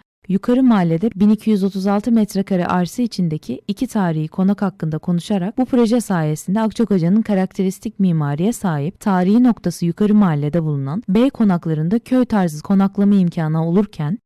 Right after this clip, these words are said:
Denize Sıfır Akçakoca Sahil Otel ile bölgemiz yaz tatillerinin önemli noktalarından biri haline gelecek.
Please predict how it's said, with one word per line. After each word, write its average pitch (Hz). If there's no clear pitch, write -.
Denize 226
Sıfır 233
Akçakoca 190
Sahil 190
Otel 220
ile 190
bölgemiz 190
yaz 240
tatillerinin 180
önemli 233
noktalarından 202
biri 220
haline 156
gelecek. 135